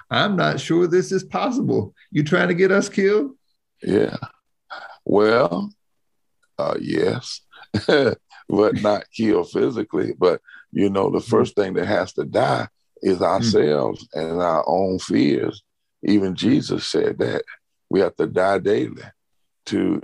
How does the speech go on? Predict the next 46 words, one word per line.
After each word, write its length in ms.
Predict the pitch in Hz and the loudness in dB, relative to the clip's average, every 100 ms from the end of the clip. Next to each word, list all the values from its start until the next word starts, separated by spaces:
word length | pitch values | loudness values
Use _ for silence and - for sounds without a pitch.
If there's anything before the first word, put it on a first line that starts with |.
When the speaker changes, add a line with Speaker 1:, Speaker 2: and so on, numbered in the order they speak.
| - | -4
Speaker 2:
to, 220 | 95 82 | 0 0
to, 320 | - 90 78 - | 0 0 0 -2
to 140 | - | -4
the 120 | 80 | -2
fear 420 | 73 - 120 113 110 | -4 0 2 4 4
of 440 | - 85 82 78 - _ _ _ _ | 2 0 0 0 -8 _ _ _ _
the 140 | - - | -2 -2
powers 560 | - 95 101 107 107 | 0 2 4 4 2
that 240 | 98 95 71 | 0 -2 0
be, 320 | 104 113 113 | 0 0 -2
die 280 | 90 85 90 | 0 0 0
daily 380 | 82 98 104 101 | 0 0 0 -2
to 160 | 90 | -4
our 200 | - 82 - | -2 -2 -2
own 240 | 90 101 | -2 -2
feelings 540 | - - - 110 107 82 | -4 -2 -2 0 -2 -2
of 180 | 76 - _ _ - | -4 -8 _ _ -2
inadequacy. 800 | 87 85 95 - 101 104 98 90 | 0 2 0 0 -2 -2 -2 0
And, 120 | 92 | 0
you 80 | 110 | 2
know, 360 | 117 110 117 - 98 _ _ _ _ | 2 2 0 -2 -6 _ _ _ _
for 180 | - 120 | 0 0
a 40 | |
minute 360 | 107 143 233 269 | 2 0 0 0
there, 220 | 123 117 | 0 0
Moses 480 | 120 139 208 233 - - | 0 0 0 0 -4 -2
thought 200 | 220 226 | 0 0
he 80 | 240 | -2
was 240 | 254 285 262 | -4 -4 -4
a 80 | |
fool 440 | - - 160 95 - | -6 -4 -4 -6 -8
'cause 240 | - 71 120 | -6 -4 -2
he, 300 | 196 226 233 _ | -4 -4 -8 _
he, 260 | - 220 233 - - | -4 -4 -4 -10 -8
a 40 | 131 | -2
Speaker 1:
Mm-hmm. 260 | 131 131 | 2 2
Speaker 2:
couple 260 | 135 147 - | 2 0 -4
of 60 | - | -4
times 320 | 180 87 82 | -2 -2 -4
the 80 | - | -2
folk 240 | - 82 - | 0 0 2
got 200 | - - | 0 0
to 80 | - | -2
him. 240 | 175 - | -2 0
You 80 | 147 | 0
know, 320 | 135 131 123 | 0 0 -2